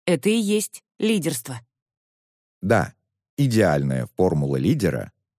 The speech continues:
Speaker 2: это генетический фактор в сочетании с активной позицией с самого детства, когда лидерские навыки формируются и развиваются в течение всей жизни.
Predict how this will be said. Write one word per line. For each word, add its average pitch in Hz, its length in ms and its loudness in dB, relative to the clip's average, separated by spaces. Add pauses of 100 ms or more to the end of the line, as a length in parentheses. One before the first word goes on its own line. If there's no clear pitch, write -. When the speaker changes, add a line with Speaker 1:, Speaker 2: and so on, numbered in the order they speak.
Speaker 2:
это 101 240 0
генетический 107 800 -2
фактор - 420 -2
в - 60 -14
сочетании 98 600 0
с - 120 -4
активной 82 500 -2
позицией 117 640 -2
с - 80 -8
самого 117 520 0
детства, 101 500 -2
когда 71 300 -2
лидерские 87 640 0
навыки 82 520 0
формируются 107 680 0
и 90 40 2
развиваются 82 720 0
в - 80 -10
течение 120 540 0
всей 107 340 -2
жизни. 98 540 -6